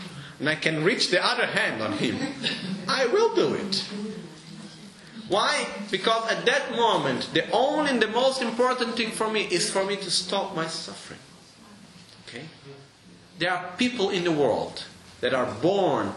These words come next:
with the hand in the hinge of the door. And not one or two. In this world, we are seven billion people, more or less, right?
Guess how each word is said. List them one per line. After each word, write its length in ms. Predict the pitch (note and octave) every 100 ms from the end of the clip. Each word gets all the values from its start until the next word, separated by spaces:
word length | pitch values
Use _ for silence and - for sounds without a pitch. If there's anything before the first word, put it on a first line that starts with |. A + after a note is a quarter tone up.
| A#2
with 220 | C#3 C3+
the 80 | A2+
hand 460 | G#2 A2 G#2 G2 -
in 140 | G2+ G2
the 40 |
hinge 280 | G2 F#2 -
of 100 | -
the 60 |
door. 160 | - - - - - - G3+ D#3+ E3 - - F#3+ - - - - - - - - - - - - _ _ _ - - -
And 100 | B2
not 240 | F#3 G3+ C#3
one 160 | D3 C3+
or 80 |
two. 280 | B2 - A2 - - - - - - - - - - - - - -
In 80 | E3
this 180 | A#3+ G3+
world, 440 | G#3+ D#3+ - - - - - - - - - - -
we 120 | D#3+
are 60 | E3+
seven 360 | - G3 F3+
billion 300 | D#3+ D3+ C#3
people, 240 | C3+ F2 F2+
more 140 | G2+
or 60 | F2
less, 160 | D#2+
right? 280 | G#2 C#3+ -